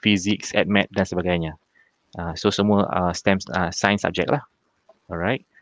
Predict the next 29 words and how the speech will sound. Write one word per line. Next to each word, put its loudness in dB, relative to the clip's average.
and -2
then 2
if -2
we 0
scroll 4
down 4
further, 4
the 4
good 2
thing 2
about 2
this, -4
alright, -2
we 0
have, 0
uh, 0
big 0
data. 0
We -6
can -2
capture 0
big -2
data. 2
Bila 4
pelajar-pelajar 4
go 6
through 2
this 0
learning, 4